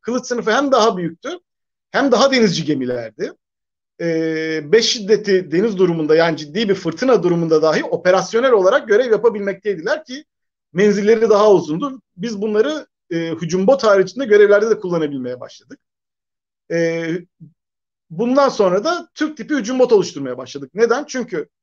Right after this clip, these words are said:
Doğan sınıfı kırk üç yaşına geldi. E, kırk, evet, kırk üç yaşlarına geldiler. Rüzgar sınıfı otuz yedi yaşına geldiler. Elimizde değiştirmemiz gereken sekiz tane hücum bot var. Bu hücum botlar yerine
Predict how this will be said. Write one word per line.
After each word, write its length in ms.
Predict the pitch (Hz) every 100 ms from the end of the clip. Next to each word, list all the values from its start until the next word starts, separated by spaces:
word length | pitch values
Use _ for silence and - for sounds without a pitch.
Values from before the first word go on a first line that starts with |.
| _ _ _
Doğan 260 | 147 190 247
sınıfı 440 | 247 220 180 160
kırk 220 | - 156 -
üç 120 | -
yaşına 260 | 254 285
geldi. 480 | 262 254 240 277 311 - _ _
E, 60 | 160 151 151 -
kırk, 220 | 190 180 _ _ -
evet, 220 | 175 147
kırk 200 | - 185
üç 120 | 196
yaşlarına 320 | 165 - 131 131
geldiler. 480 | 135 131 139 269 - _ _ _
Rüzgar 280 | 175 180 240
sınıfı 320 | 226 214 196
otuz 240 | 311 214 220
yedi 140 | 240
yaşına 280 | 233 - 143
geldiler. 440 | 117 - - - _ _ _ _ _ _ -
Elimizde 460 | 175 214 220 220
değiştirmemiz 560 | 180 202 - 220 220 233
gereken 380 | 202 175 165 220
sekiz 420 | - 185 277 -
tane 200 | 185 240
hücum 280 | 220 185 202
bot 200 | 196 -
var. 220 | - _ _ _ _ _ _ _ _ _ -
Bu 100 | 226
hücum 260 | 254 269
botlar 320 | 240 226 220 196
yerine 440 | 175 156 240 349